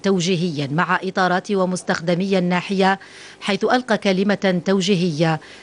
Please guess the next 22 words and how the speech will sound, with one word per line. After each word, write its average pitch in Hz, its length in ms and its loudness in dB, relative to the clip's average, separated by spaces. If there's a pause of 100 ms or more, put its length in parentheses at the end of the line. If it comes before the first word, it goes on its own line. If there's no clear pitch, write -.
(100)
تابعها 180 580 0
جميع 185 480 -2
أفراد 185 400 0
الناحية 190 640 0 (300)
عبر 180 340 0
تقنية 202 600 -4
التحاضر 180 720 0
عن 180 120 -2
بعد. 135 380 -4 (1120)
أكد 196 380 2
فيها 208 540 2
على 185 220 -2
أن 202 240 -4
واجب 190 420 -2
الوطنيين 185 760 0
المخلصين 185 760 0
اليوم 185 460 4
وفي 190 240 2
طليعتهم 180 720 -2
الجيش 180 500 -2
الوطني 185 680 2
الشعبي 180 540 0